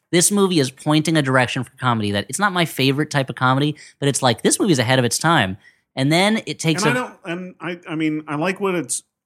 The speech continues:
Speaker 2: I like that it's trying to do something, but
Speaker 1: Yeah.
Speaker 2: for some reason it, it, like,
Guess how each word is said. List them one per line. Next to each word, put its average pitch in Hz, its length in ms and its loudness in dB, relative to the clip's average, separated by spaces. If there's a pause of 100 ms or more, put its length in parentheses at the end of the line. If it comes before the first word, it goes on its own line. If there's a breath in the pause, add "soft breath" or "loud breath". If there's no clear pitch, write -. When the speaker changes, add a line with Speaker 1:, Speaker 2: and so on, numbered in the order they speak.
Speaker 2:
I 123 80 -2
like 147 360 0 (240)
that 117 220 4
it's 107 140 -2
trying 110 280 0
to 95 60 -4
do 107 220 -2
something, 82 640 -6
but 120 80 4
Speaker 1:
Yeah. 143 160 4
Speaker 2:
for 101 60 0
some 220 180 -4
reason 202 220 -2
it, 143 260 -6
it, 110 180 -4
like, 92 380 -6